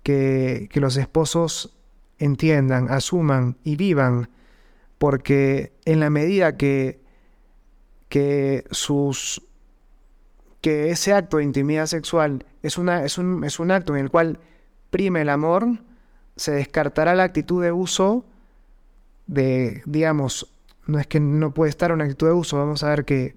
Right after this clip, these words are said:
más adelante que puede convivir con el amor, pero que la actitud primaria sea la de amar, la actitud primaria sea la de entregarme, no de buscar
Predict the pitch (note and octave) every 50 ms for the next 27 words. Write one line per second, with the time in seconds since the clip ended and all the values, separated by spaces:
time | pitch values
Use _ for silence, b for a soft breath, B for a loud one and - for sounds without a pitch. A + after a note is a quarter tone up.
0 | _ _ D#3 D3 D3 C#3+ - D3 C#3 C#3+ D3 D3 D3 D3 C#3+ - C#3 B2 - _
1 | - - D#3 D3+ D#3 D3+ - - C#3+ C#3+ C#3 C#3+ E3 E3+ E3 D#3 D3+ C#3+ C#3+ C#3+
2 | D3+ F#3 G3 F3+ D3 - D3+ C#3+ C3 D#3 C#3+ C#3+ C#3 D3+ D3 - G#3 - - F3+
3 | E3 D#3 F3 G3 G3+ G3 F#3+ F#3+ G3 G#3+ A#3+ A#3+ b b b b b b b b
4 | - - E3 D#3 D3+ D3+ D3 C#3 C3+ C#3 D3+ D#3+ D3+ C#3 B2+ A#2+ b b b b
5 | b b - C#3 - C#3+ C3+ F#3+ F3+ F#3+ F3 F3+ F3+ F#3 F#3 F#3 F3 - F#3+ F3+
6 | F3+ F3 F3 E3 D3 - C3 C#3 D#3 D#3+ D3+ C#3+ C3 C3 C#3 D#3+ F3 F3+ E3 D3
7 | B2+ - - D#3 D#3 D3 D3 C3+